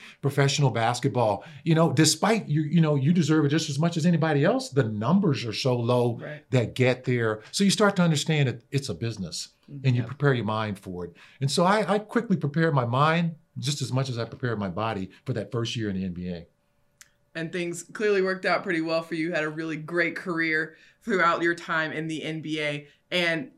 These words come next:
Speaker 2: I just think it's so interesting hearing about the, you were the last draft before the lottery and how different <laughs> things would have been for you and your emotions
Speaker 3: Yeah.
Speaker 2: had you had some idea of where you might have landed.
Speaker 1: Well, I tell you this, and I, you know, it was up until that point, that was all we knew.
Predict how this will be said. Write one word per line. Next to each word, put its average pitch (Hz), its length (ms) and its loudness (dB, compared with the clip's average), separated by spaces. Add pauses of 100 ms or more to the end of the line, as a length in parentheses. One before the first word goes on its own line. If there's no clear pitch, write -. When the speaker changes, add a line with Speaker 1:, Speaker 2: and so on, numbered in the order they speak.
Speaker 2:
I 208 100 4
just 190 140 -4
think 240 140 0
it's - 120 -6
so 196 200 0
interesting 180 500 -2
hearing 175 380 0
about 165 480 2
the, 170 260 0 (220)
you 240 200 4
were 262 120 2
the 180 220 2
last 202 520 0
draft 220 360 6
before 185 280 -2
the 175 80 -4
lottery 165 520 0
and 180 100 2
how 185 200 2
different 208 540 0
<laughs> 254 60 -4
things 240 240 4
would 233 140 8
have 202 100 4
been 208 180 4
for - 160 8
you 208 280 6
and 233 240 6
your 226 200 4
emotions 196 600 -2
Speaker 3:
Yeah. 110 280 4
Speaker 2:
had 120 240 2
you - 160 -2
had 208 280 4
some 233 320 2
idea 196 560 0
of 180 240 0
where 175 100 -4
you 160 140 -4
might 156 180 -4
have 147 140 -8
landed. 131 340 -8
Speaker 1:
Well, 156 240 8
I 147 120 6
tell 156 220 6
you 131 120 4
this, 110 340 -2
and 117 100 0
I, 113 140 0
you 139 140 6
know, 123 220 4
it - 20 6
was 120 180 -2 (120)
up 170 180 6
until 170 180 6
that 151 200 6
point, 151 260 0
that 135 100 4
was 127 140 2
all 127 180 6
we 135 80 0
knew. 101 320 -4